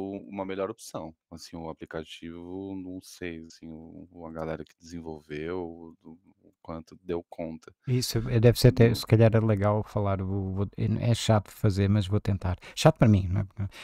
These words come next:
Speaker 2: Mas vou tentar fazer um bug report sobre, dizer, "Epá, o aplicativo tá aqui a travar todo."
Speaker 1: Pô,
Speaker 2: Ah,
Speaker 1: é verdade. É
Speaker 2: é.
Speaker 1: uma boa, porque é um feedback importante pra
Speaker 2: É,
Speaker 1: galera,
Speaker 2: isso,
Speaker 1: né?
Speaker 2: porque é algo que eu estou a constatar regularmente. É, regularmente. Ah, é, é bagunçado mesmo.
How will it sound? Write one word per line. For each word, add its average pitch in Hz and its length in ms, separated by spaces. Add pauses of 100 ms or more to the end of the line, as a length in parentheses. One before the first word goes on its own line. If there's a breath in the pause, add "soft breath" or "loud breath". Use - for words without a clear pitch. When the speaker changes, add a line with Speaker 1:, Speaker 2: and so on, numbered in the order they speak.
(200 loud breath)
Speaker 2:
Mas 107 160
vou 104 100
tentar 98 300
fazer 98 300
um 98 140
bug 95 340
report 92 480
sobre, - 400 (180)
dizer, 90 300
"Epá, 98 220
o 87 120
aplicativo 101 500
tá - 120
aqui 104 180
a 98 40
travar 104 300
todo." 101 300 (880 loud breath)
Speaker 1:
Pô, 92 200
Speaker 2:
Ah, - 20
Speaker 1:
é 85 60
verdade. 87 540 (180)
É 92 60
Speaker 2:
é. - 20
Speaker 1:
uma 90 140
boa, 95 360 (140)
porque 90 240
é 90 80
um 90 240
feedback 87 520
importante 95 440
pra 113 120
Speaker 2:
É, - 20
Speaker 1:
galera, 87 300
Speaker 2:
isso, 110 160
Speaker 1:
né? 80 80
Speaker 2:
porque 82 120
é - 20
algo 123 180
que - 80
eu - 20
estou 139 140
a 127 40
constatar - 560
regularmente. 120 1040 (180)
É, 104 200
regularmente. 107 1040 (480 loud breath)
Ah, 90 320
é, 95 360
é 92 40
bagunçado 95 600
mesmo. 90 320